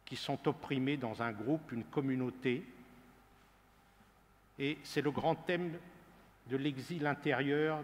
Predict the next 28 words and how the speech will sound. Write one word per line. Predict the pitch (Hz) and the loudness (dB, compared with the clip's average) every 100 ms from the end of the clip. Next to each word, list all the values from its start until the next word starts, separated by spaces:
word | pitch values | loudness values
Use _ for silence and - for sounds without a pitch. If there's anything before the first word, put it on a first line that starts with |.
| 113 | 0
d'Agota | 135 127 135 - 135 | 2 4 2 2 0
Christophe | - 131 - 147 135 - - - - - - - - | 0 -4 -2 0 0 -2 -14 -18 -20 -20 -20 -20 -8
et | - | -6
sa | - 127 | -2 -2
trilogie | - 147 131 131 147 | -2 -2 2 2 0
des | 131 123 | -2 -2
jumeaux. | 110 120 113 104 - - - - - - - - - - - - - - - - - - - - - - | -2 -2 -2 -2 -8 -18 -20 -20 -20 -20 -20 -20 -20 -20 -20 -20 -20 -20 -20 -20 -20 -20 -20 -20 -16 -4
Lisez | 127 127 147 120 | -2 4 4 4
ces | - - 117 | 2 -4 -6
trois | - 131 | 0 2
livres | 120 131 151 160 160 - - - | 4 2 0 -4 -8 -14 -20 -4
magnifiques | 123 139 135 - 151 165 - - - - - - - - | 4 4 4 0 -2 -4 -6 -18 -20 -20 -20 -20 -16 2
dans | 139 | 6
lesquels | 147 147 170 160 185 - - - - - | 6 6 6 6 2 -6 -16 -18 -14 -6
il | 139 | 2
n'y | 156 | 8
a | 160 | 8
que | - | 6
la | 160 139 | 4 6
guerre, | 120 127 123 165 208 - - - - - - - - | 6 4 4 0 -4 -14 -20 -20 -20 -20 -20 -14 2
la | 135 | 4
guerre | 120 151 143 - - - - - - - | 6 8 8 4 -2 -16 -18 -20 -20 0
à | 127 | 6
laquelle | 131 - 143 | 8 8 2
participent | 131 - - 135 - 147 - | 4 2 2 -8 -6 -8 -4
les | 127 | -2
deux | 113 139 | 2 2
frères, | - - 123 139 185 | 2 2 2 2 -2